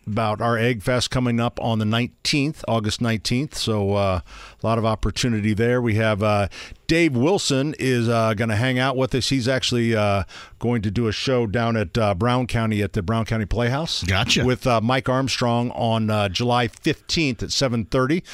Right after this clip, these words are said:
Speaker 1: So if you're interested, Brown County is kind of a hot entertainment place anymore, isn't it?
Speaker 2: It's not
Speaker 1: Seems
Speaker 2: bad
Speaker 1: like
Speaker 2: whatsoever. The Brown County Music Center, and I, I speak very highly of that. Christian Webb and
Speaker 1: Yeah.
Speaker 2: the gang down there, it is an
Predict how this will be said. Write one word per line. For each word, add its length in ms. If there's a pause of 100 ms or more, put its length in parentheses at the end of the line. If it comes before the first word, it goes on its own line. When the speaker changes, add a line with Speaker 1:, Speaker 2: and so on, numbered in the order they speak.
(220)
Speaker 1:
So 220
if 140
you're 140
interested, 540
Brown 280
County 220
is 60
kind 140
of 60
a 60 (120)
hot 200 (100)
entertainment 580
place 300
anymore, 380
isn't 120
it? 120 (380)
Speaker 2:
It's 140
not 160
Speaker 1:
Seems 100
Speaker 2:
bad 220
Speaker 1:
like 80
Speaker 2:
whatsoever. 420
The 80
Brown 260
County 240
Music 340
Center, 540
and 160
I, 360
I 40
speak 320
very 240
highly 400
of 160
that. 260
Christian 400
Webb 220
and 100
Speaker 1:
Yeah. 60
Speaker 2:
the 60
gang 240
down 260
there, 300
it 280
is 640 (160)
an 220